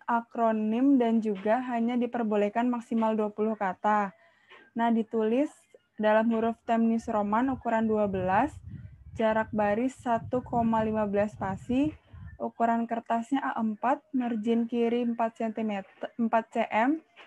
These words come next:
margin kanan, atas dan bawah masing-masing tiga sentimeter. Untuk pemberian nomor halaman,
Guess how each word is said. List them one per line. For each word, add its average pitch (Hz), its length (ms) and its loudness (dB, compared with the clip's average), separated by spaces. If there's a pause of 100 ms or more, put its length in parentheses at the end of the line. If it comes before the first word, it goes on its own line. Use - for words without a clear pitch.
(140)
margin 226 480 0
kanan, 226 560 0
atas 233 400 -4
dan 226 240 2
bawah 208 320 2
masing-masing 240 800 -2
tiga 214 320 -6
sentimeter. 202 800 -6 (1120)
Untuk 247 560 0
pemberian 226 500 4
nomor 220 320 0
halaman, 220 800 0